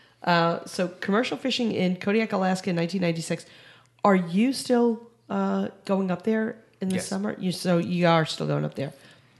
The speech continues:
Speaker 1: That's what I read on the website. Just wanna make sure. When did the industry tank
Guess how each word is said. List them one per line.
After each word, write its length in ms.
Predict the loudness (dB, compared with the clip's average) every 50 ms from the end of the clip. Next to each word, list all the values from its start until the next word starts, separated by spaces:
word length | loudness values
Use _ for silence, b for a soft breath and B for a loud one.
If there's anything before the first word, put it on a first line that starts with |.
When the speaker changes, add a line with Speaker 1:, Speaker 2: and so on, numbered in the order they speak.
| -10
Speaker 1:
That's 140 | -8 -6 -2
what 100 | 0 0
I 40 | 2
read 180 | 2 2 2 0
on 80 | 0
the 60 | -2
website. 320 | -2 -4 -4 -6 -8 -10 -10
Just 180 | -10 -10 -8
wanna 140 | -8 -6 -6
make 140 | -6 -6 -6
sure. 260 | -6 -6 -6 -8 -8 b b b b b _ _ _ _ _ _ _ _
When 160 | -2 -2 0 0
did 140 | 2 2
the 100 | 2 2
industry 360 | 2 2 0 0 0 -2 -4 -2
tank 420 | -2 -4 -4 -4 -4 -6 -8 -10